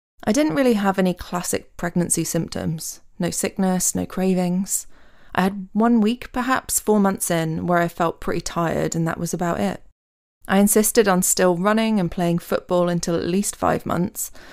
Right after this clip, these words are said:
and went to a couple of gigs in the last few weeks before my due date. I'm never one to pass up a chance to see Blink one eight two play. At thirty-five weeks, I flew out to Helsinki for the Alzheimer Europe conference.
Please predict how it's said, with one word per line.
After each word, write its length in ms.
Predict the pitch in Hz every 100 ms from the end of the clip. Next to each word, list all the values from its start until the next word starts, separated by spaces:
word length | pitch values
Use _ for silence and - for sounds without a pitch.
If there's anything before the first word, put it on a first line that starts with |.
| - -
and 100 | 196
went 140 | 202 -
to 80 |
a 40 | 190
couple 260 | 208 190
of 80 | 175
gigs 340 | - 185 - -
in 80 |
the 60 | 170
last 340 | 170 170 170
few 120 | 175 175
weeks 220 | 170 -
before 300 | 165 - -
my 140 | -
due 220 | - 180
date. 340 | 170 85 - - _ - - -
I'm 160 | 175
never 240 | 185 190 180
one 260 | 165 165 156
to 80 |
pass 300 | - 165 165
up 80 | 160
a 60 | -
chance 280 | - 165 -
to 100 | -
see 140 | 165
Blink 280 | 165 - -
one 80 | -
eight 140 | -
two 160 | - 214
play. 320 | - - - - _ _ _ _ _ -
At 180 | 202 -
thirty-five 560 | 226 233 233 196 185
weeks, 420 | 170 165 - - - - - -
I 80 | 185
flew 240 | - 220
out 180 | 214 -
to 80 | 190
Helsinki 580 | 185 185 - 180 165 156
for 60 |
the 80 | 165
Alzheimer 520 | 170 165 - 170 165
Europe 260 | 165 180 -
conference. 680 | 156 - 92 92 - -